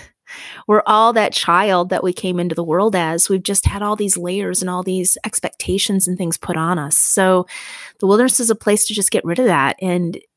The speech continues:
so the people that work in that environment and get to grow and evolve. And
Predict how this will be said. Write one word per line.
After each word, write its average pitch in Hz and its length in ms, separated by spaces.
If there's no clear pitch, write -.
so 190 560
the 208 100
people 214 360
that 185 220
work 185 400
in 220 160
that 202 180
environment 202 880
and 180 400
get - 180
to 180 100
grow 180 540
and 190 120
evolve. 180 480
And 180 180